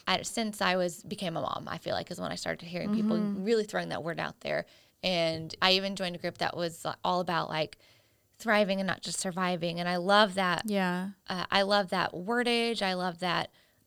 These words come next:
Speaker 1: um, that thought of, like, okay, these days are hard,
Speaker 2: Mm-hmm.
Speaker 1: trying to make it through the day, but I'm not gonna stay in survival mode.
Speaker 2: Mm-hmm.
Speaker 1: I, I wanna thrive. And I just love that. But it gets more complicated than
Speaker 2: Yeah.
Speaker 1: that, I've learned.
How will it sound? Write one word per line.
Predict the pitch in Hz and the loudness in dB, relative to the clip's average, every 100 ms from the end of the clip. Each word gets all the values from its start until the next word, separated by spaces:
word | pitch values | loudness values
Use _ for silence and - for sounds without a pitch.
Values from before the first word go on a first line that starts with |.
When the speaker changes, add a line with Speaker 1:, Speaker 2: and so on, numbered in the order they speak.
| - | -4
Speaker 1:
um, | 185 165 - 85 190 _ _ _ - | -2 -2 -4 -8 -12 _ _ _ -16
that | 214 175 - | -8 -8 -6
thought | - 175 - | -4 -2 -2
of, | 160 | -4
like, | 165 143 - _ _ _ _ _ - | -6 -8 -10 _ _ _ _ _ -10
okay, | 185 170 160 | -6 -6 -6
these | 175 | -8
days | - 175 | -6 -6
are | 233 | -4
hard, | - 285 262 262 220 208 | 2 4 6 4 4 4
Speaker 2:
Mm-hmm. | 190 196 190 196 - | 4 4 2 -2 -4
Speaker 1:
trying | 214 | -4
to | 214 | -2
make | 220 226 | -2 -2
it | |
through | 240 240 | -2 0
the | 226 | 2
day, | 233 226 226 214 214 - _ - | 2 4 4 2 0 -8 _ 0
but | 190 - - | 2 2 -2
I'm | 185 | -2
not | 202 190 | 2 0
gonna | 214 196 | 2 0
stay | 202 - 208 | 2 0 0
in | 196 | -2
survival | 180 180 175 175 170 | -4 -6 -4 -2 -4
mode. | 165 165 151 151 | -6 -6 -6 -6
Speaker 2:
Mm-hmm. | 196 214 202 190 | -4 -2 0 0
Speaker 1:
I, | 190 185 | 0 -2
I | 170 175 | -4 -2
wanna | 170 | -4
thrive. | 170 165 160 151 160 - - _ _ - | -4 -4 -2 -2 -4 -8 -20 _ _ -6
And | 175 170 | -6 -4
I | - 170 | -2 -2
just | 165 - | -4 0
love | 196 180 | 0 2
that. | 143 - _ _ _ 180 - | -2 -4 _ _ _ -10 2
But | 208 180 - - - | 4 4 2 -4 -8
it | 180 - | -10 -8
gets | - 165 - | -6 -6 -6
more | 170 | -8
complicated | - 214 240 - 349 392 | -6 -6 0 2 2 -2
than | 392 | 0
Speaker 2:
Yeah. | 370 381 | 4 6
Speaker 1:
that, | 381 | 6
I've | 339 339 | 2 2
learned. | 339 349 | 2 2